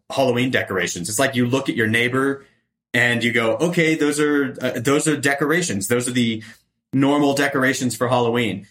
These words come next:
And it wasn't until I just, like, leaned into my, uh, my geekiness for Halloween that I really started to enjoy,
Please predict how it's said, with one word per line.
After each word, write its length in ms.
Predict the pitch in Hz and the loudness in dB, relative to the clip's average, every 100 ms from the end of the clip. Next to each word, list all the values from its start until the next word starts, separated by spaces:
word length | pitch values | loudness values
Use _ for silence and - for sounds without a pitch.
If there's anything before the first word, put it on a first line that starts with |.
| _ | _
And 80 | 143 | 0
it 100 | 160 | 0
wasn't 280 | 175 214 208 | 0 0 0
until 260 | 147 165 151 | 0 0 0
I 100 | 135 | 0
just, 300 | 135 - - | -2 -4 -8
like, 220 | 123 117 107 | -2 -2 0
leaned 380 | 113 131 131 117 | 0 2 2 0
into 240 | 123 120 | 0 0
my, 480 | 107 101 98 95 - _ _ _ _ _ 123 | 0 2 0 -2 -8 _ _ _ _ _ -4
uh, 380 | 107 101 98 101 | 0 0 -2 -2
my 460 | 104 98 92 90 - | 0 0 -2 -6 -12
geekiness 840 | 107 113 113 123 123 139 143 156 - | -14 -8 -2 -2 0 0 2 -2 -2
for 140 | 120 | -2
Halloween 640 | 113 117 110 107 123 180 - _ - | 0 0 0 0 0 -2 -4 _ -2
that 120 | 123 | 0
I 80 | 120 | 0
really 300 | 120 131 123 | 0 0 0
started 320 | 127 110 104 | 0 0 0
to 120 | 110 | 0
enjoy, 680 | 101 101 104 101 98 95 | 0 2 2 2 2 -2